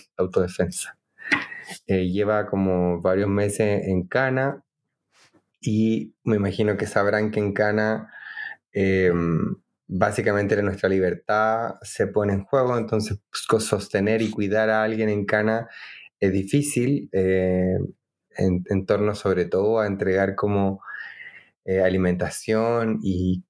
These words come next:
y básicamente que no, que no lo pase mal. Em, entonces, heavy, ¿cómo es que nuestra, nuestra, como posibilidad de defendernos está súper coartada? Y yo creo que,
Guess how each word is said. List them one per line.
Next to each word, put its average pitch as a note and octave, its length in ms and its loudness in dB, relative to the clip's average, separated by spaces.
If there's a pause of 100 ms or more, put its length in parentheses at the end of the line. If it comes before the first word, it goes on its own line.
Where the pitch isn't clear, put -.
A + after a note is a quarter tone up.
y F#2 360 2
básicamente G#2+ 680 0
que G2+ 180 0
no, F#2+ 380 2
que F#2+ 120 -2
no F#2+ 160 2
lo F#2 80 0
pase F#2 260 -2
mal. A#2 380 0 (760)
Em, F2+ 800 2 (140)
entonces, C3 460 0 (440)
heavy, D3 280 0
¿cómo D#3 300 0
es D#3 140 -2
que C3+ 340 0 (100)
nuestra, A2 1080 0
nuestra, G#2+ 720 2 (600)
como G2+ 220 0
posibilidad G#2+ 440 0
de B2+ 60 2
defendernos A#2 600 0
está A2 240 -2
súper - 380 0
coartada? F#2 720 -2
Y G#2 100 -2
yo F#2 180 2
creo A2 280 0
que, G#2+ 340 0